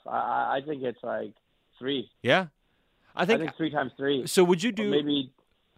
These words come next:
Speaker 2: would you do Myers and Tanev two-year deals each if Tanev signs for two years at three million per and Myers signs two years at two point five?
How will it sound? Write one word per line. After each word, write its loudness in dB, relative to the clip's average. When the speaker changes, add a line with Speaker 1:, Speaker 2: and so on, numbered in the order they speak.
Speaker 2:
would 2
you 2
do 0
Myers -2
and -6
Tanev -8
two-year 0
deals -4
each -10
if -6
Tanev -4
signs -6
for -8
two -8
years -4
at -8
three -8
million -6
per -12
and -6
Myers 2
signs -6
two -8
years -6
at -8
two -12
point -12
five? -14